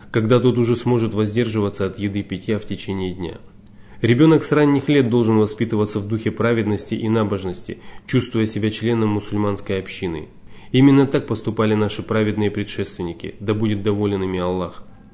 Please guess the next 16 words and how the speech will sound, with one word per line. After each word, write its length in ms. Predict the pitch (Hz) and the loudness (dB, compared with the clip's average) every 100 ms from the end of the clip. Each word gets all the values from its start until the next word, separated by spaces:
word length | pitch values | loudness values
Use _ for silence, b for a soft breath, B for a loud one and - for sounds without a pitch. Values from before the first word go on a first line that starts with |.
| - | -20
Сподвижники 640 | - - 127 151 160 147 127 | -14 0 2 4 4 2 2
приучали 520 | 135 135 135 147 135 | 2 0 0 2 0
своих 280 | - 123 117 | 2 2 2
детей 300 | 113 139 127 | -2 0 -2
к 100 | - | 0
посту 300 | 117 - 135 | -4 -2 -4
с 100 | - | 0
ранних 400 | 113 117 113 113 | 0 2 0 -2
лет 280 | 104 85 - B B 104 | -2 -2 -6 B B -2
и 80 | 117 | 0
отправлялись 680 | 113 120 120 131 135 123 110 | 0 4 4 6 4 2 2
в 20 | |
мечеть 340 | 117 113 113 | 0 2 0
вместе 340 | 107 110 107 - | 2 2 2 -6
с 120 | - | -6
ними. 320 | 95 80 71 | -4 -4 -6